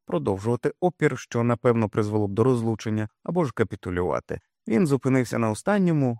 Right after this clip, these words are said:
але на власних умовах. «Татусю, ти певен, що зможеш триматися осторонь?» тихо спитала Френ. «А ти просиш мене стати на твій бік?»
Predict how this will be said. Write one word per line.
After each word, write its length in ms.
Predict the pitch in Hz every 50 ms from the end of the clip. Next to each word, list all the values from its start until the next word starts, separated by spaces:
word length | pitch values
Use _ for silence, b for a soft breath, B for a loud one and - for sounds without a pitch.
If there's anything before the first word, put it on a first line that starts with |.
| - _
але 260 | - 127 123 113 104
на 140 | 104 123 143
власних 480 | 139 131 113 - - - 113 113 - -
умовах. 480 | 165 143 104 73 - - 104 - _ _ _ _ _ _ _ _ _
«Татусю, 460 | - 151 - - 165 147 - - 131
ти 340 | 117 - - 135 131 131 127
певен, 420 | - _ 180 202 233 247 220 180 143
що 360 | - - - - 113 110 107
зможеш 640 | 101 101 110 104 98 90 98 95 - - - - -
триматися 600 | - 98 98 104 101 98 - 98 - - - 101
осторонь?» 540 | 107 104 - - - 98 98 104 107 110 - - _ _ _ _ _
тихо 240 | - 98 - - 101
спитала 460 | - - - 92 - 101 98 98 98
Френ. 380 | - - - 98 98 101 - - _ _ _ _ _ _ _ _ _ _
«А 140 | - 95 95
ти 300 | - - 101 101 98 92
просиш 400 | - - 101 95 - 107 - -
мене 220 | 98 98 101 98
стати 360 | - - - 101 95 - 110
на 120 | 101 104 98
твій 240 | - 107 104 104
бік?» 320 | 98 95 117 139 - -